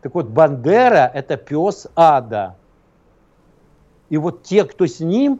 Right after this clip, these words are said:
это буквально силы ада. Люди, когда теряют душу и отказываются от, э, э, как бы человеческого существования и света, они страшнее бесов. И там это все вполне клубится.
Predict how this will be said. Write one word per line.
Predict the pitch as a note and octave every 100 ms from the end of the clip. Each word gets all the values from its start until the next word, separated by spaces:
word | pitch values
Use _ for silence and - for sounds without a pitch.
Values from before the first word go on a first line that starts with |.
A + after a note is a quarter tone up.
| - _
это | C#3 E3 G#3
буквально | F#3+ A#3+ - F#3 G3+ E3+ D3+ D3+ C#3+
силы | - C#3 F#3+ A#3 A#3
ада. | - F3+ D3 A#2 A#2 G2+ - _ _ _ _ _
Люди, | C3 A3 F3+ D3+
когда | D3+ D3+ F3 E3+ C3+ - _
теряют | E3 F3+ F3 D#3 C#3+
душу | D#3+ A2+ D3+
и |
отказываются | C#3+ D3+ F#3 D#3 D3+ C3+ C3+ C3 C#3 A2+ - -
от, | - D3 C#3+ D3+
э, | C#3 C3+ A2 - -
э, | C3+ B2+
как | D3+ B2
бы | B2+ B2+ A2+ -
человеческого | - E3 F3+ D3+ - - C#3
существования | B2 D3+ D3 D3+ E3+ F#3 C4+ B3+ D#3
и | D#3+
света, | - E3+ D3 G#2+ G#2+ F#2 -
они | - D3+ G3+
страшнее | G3 F#3+ A3 A3
бесов. | G3+ F#3+ A#2 F#2+ - _ _ _ _ _ _ _ _ -
И |
там | B2+ G3+
это | G3+ G3+
все | F3 A3+
вполне | - F#3 F#3+ A3
клубится. | A#3 B3 B3+ A3+ D#3+ - A2 F2